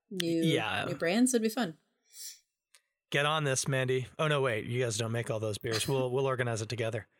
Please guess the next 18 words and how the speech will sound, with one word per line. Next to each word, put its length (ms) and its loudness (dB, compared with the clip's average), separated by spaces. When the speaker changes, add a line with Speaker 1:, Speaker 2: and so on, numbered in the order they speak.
Speaker 1:
More 180 4
than 120 8
half 320 4
of 200 2
these 260 6
beers 240 0
are 100 -2
lagers. 600 0
We 100 -2
don't 220 -4
make 220 -6
lagers 280 -6
at 100 -2
all. 220 -4
<laughs> 560 -4
Speaker 2:
So, 140 4
yeah, 180 4
anyway, 340 2